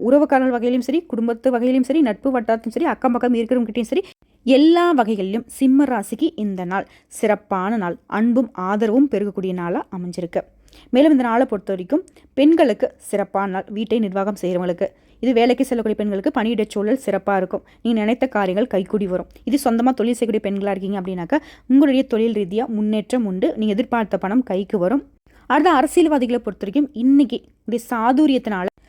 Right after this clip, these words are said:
சவாலான விஷயம் கூட சாதாரணமா முடிச்சு காட்டுவீங்க. உங்களுடைய மதிப்பும் மரியாதையும் மேலிடத்துல உயர்ந்திருக்கும். ஆனா, மத்தவங்க கிட்ட பேசுறப்போ நிதானம் தேவை. யாருக்கும் வாக்குறுதியும் கொடுக்கக்கூடாது.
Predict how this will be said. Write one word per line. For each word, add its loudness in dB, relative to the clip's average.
சவாலான 6
விஷயம் -2
கூட -4
சாதாரணமா -2
முடிச்சு -4
காட்டுவீங்க. -4
உங்களுடைய 6
மதிப்பும் 2
மரியாதையும் -2
மேலிடத்துல -2
உயர்ந்திருக்கும். -2
ஆனா, 6
மத்தவங்க 2
கிட்ட -2
பேசுறப்போ -2
நிதானம் -2
தேவை. -2
யாருக்கும் -2
வாக்குறுதியும் -2
கொடுக்கக்கூடாது. -4